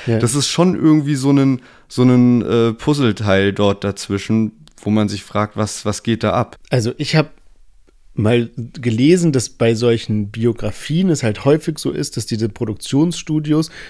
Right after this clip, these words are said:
Speaker 1: mit so einem Buyout die Rechte an der Story von jemandem erwerben. Und das ist quasi wie so eine einmalige Transaktion. Und dann haben sie die Rechte und können diesen Film drehen und veröffentlichen und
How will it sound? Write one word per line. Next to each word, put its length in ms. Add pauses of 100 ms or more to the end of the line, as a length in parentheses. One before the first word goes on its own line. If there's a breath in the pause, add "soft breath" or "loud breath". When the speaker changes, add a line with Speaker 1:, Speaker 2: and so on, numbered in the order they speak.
(140)
Speaker 1:
mit 160
so 80
einem 300
Buyout 760
die 80
Rechte 440
an 160
der 80
Story 480
von 260
jemandem 440
erwerben. 520
Und 160
das 140
ist 100
quasi 400
wie 120
so 100
eine 220
einmalige 640
Transaktion. 840 (380 loud breath)
Und 120
dann 180
haben 160
sie 80
die 100
Rechte 340
und 120
können 200
diesen 160
Film 380
drehen 420
und 140
veröffentlichen 640
und 260